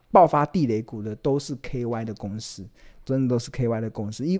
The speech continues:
我觉得K Y那个真的是制度啦，很多的时候真的是制度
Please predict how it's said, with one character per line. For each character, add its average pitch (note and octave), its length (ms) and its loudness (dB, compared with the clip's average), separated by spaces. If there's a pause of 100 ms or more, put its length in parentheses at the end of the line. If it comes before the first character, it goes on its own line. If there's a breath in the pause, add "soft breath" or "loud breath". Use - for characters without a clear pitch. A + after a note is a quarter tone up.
我 D#3+ 140 4
觉 G3+ 120 12
得 A3 80 12
K B3+ 160 8
Y C#4+ 220 10 (240 loud breath)
那 C4 80 0
个 A3 100 8
真 G3+ 120 4
的 G3+ 80 4
是 G3 80 4
制 F3+ 260 -6
度 C#3+ 280 -2
啦， F#2 180 -12
很 A2 80 -6
多 F#3+ 180 4
的 A3 80 4
时 D3+ 140 2
候 D3 100 8
真 D3+ 200 0
的 D3 40 0
是 D3+ 120 -4
制 E3+ 320 -4
度 - 360 -2